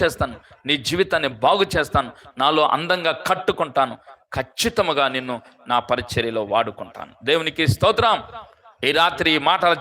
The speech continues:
చేత మనము ఆదరించబడుదుము గాక. ఇదిగో సాతాను చింపేస్తది మన జీవితాన్ని, సాతాను మన జీవితాన్ని నలిపేస్తది, సాతాను మన జీవితాన్ని నాశనం చేస్తది.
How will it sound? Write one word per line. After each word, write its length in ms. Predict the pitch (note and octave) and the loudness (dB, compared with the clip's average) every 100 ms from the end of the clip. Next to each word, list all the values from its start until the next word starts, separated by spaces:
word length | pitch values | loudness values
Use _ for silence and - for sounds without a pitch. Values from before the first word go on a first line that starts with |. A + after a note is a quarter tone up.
| F3 | -2
చేత 160 | D3+ | 0
మనము 360 | D3+ C#3+ C#3 C#3 - | 0 2 0 0 2
ఆదరించబడుదుము 960 | C3+ D#3+ E3+ E3 D#3+ C3+ B2+ B2 A#2 G#2 | 2 4 0 0 -2 0 0 -2 -8 -8
గాక. 160 | F2+ - - _ _ _ _ - | -10 -10 -20 _ _ _ _ -4
ఇదిగో 280 | D#3 E3 | 0 2
సాతాను 480 | E3 F3+ F3 F#3 F3+ | 4 4 4 2 2
చింపేస్తది 680 | F3 - G#3 - A3 A3 G3+ | 2 0 0 2 2 4 2
మన 140 | G3+ | 0
జీవితాన్ని, 520 | F#3 B2+ B2 - - - _ _ - - | -2 -8 -10 -12 -14 -14 _ _ -14 -2
సాతాను 420 | F#3 G3 G#3 G#3 | 0 2 2 2
మన 140 | G3+ G3+ | 2 0
జీవితాన్ని 520 | D3+ G#3+ G#3+ G#3 G#3 | -2 -4 0 0 0
నలిపేస్తది, 800 | C#3+ B2+ A3+ C4 B3+ - C#3+ C4 - - - _ _ | -2 0 0 2 -2 0 -4 -4 -20 -20 -20 _ _
సాతాను 380 | E3+ G3+ G#3+ G#3+ | 0 2 2 2
మన 140 | G#3 | 2
జీవితాన్ని 500 | G#3 C#3+ A3 A3+ G#3 | 0 -2 -2 0 0
నాశనం 640 | F#3+ A2+ B2+ B3 - C4+ A3+ | -2 -2 0 2 2 0 0
చేస్తది. 360 | D#3 C3+ C#3+ | -2 -2 -8